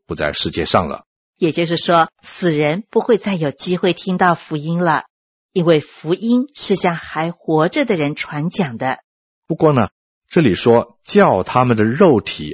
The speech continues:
Speaker 1: 按着人受审判，意思是说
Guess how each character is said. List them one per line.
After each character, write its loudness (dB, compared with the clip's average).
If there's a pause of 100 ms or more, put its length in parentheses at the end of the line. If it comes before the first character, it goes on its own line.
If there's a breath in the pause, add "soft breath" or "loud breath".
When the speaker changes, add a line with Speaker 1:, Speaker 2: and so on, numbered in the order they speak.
Speaker 1:
按 -4
着 -6
人 -4
受 0
审 -6
判， -6 (560)
意 -2
思 -4
是 -6
说 0